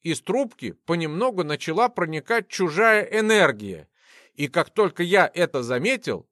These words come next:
тут же положил ее на место. Почти сразу все прекратилось.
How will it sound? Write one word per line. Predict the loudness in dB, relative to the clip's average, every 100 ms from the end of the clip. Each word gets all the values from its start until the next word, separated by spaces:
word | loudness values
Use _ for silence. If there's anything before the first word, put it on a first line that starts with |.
| _ _
тут | -4 -2
же | 0
положил | 4 6 6 4 2 2
ее | 2 2
на | 2 2
место. | 0 -4 -8 -18 _ _ _ _
Почти | 0 0 -2 -6
сразу | 0 2 2 0
все | -6 -4
прекратилось. | -2 0 2 0 0 -4 -6 -12 _